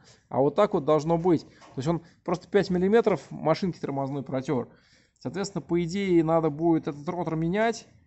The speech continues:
менять тормозную машинку. Всё это нормально настраивать. Э, буду общаться с клиентом, предлагать ему дальнейшее сотрудничество, так сказать, по ремонту подшипника в заднем колесе,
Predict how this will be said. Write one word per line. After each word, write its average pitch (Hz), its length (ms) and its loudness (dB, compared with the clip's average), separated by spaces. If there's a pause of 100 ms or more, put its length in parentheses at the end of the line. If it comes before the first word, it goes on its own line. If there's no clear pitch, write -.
(120)
менять 170 300 -4
тормозную 160 400 -4
машинку. 180 680 -4 (520)
Всё - 140 -8
это 196 120 -6
нормально 165 340 0
настраивать. 151 680 0 (920)
Э, 143 400 2
буду 165 240 0
общаться 156 320 -2
с - 40 -18
клиентом, 190 560 2 (320)
предлагать 156 500 2
ему 156 140 -2
дальнейшее 151 640 2
сотрудничество, 202 640 -2
так 135 180 -4
сказать, 143 460 0 (200)
по 170 100 2
ремонту 165 540 0 (440)
подшипника 202 500 0
в 160 60 2
заднем 151 300 4
колесе, 143 640 2